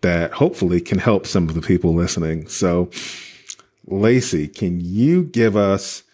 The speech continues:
you've gone through this process, you're now about to break ground, hopefully soon here. What would you say is the one thing that you did in this process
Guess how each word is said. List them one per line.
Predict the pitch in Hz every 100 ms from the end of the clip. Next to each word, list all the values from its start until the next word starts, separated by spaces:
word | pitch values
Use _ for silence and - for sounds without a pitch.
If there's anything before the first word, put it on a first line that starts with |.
| _ _
you've | 107 95 -
gone | - 147 160
through | 165
this | 143 143
process, | - 113 104 - 104 101 -
you're | 98 95
now | 120 135
about | 113 117 -
to | 104
break | 95 101 113
ground, | - 95 92 90
hopefully | 98 92 90 90
soon | - 90 87
here. | 90 90 87 87 - _ _ _
What | 95 104 165 156
would | 131
you | 104 117 120
say | - 104 92 90 92
is | 98 92 90
the | 98 87
one | 85 87 92 104 113 120
thing | 117 110 98 95 95 101
that | 90 92
you | 87 98
did | 98 107
in | 117
this | 127 131
process | - 123 120 135 135 135 -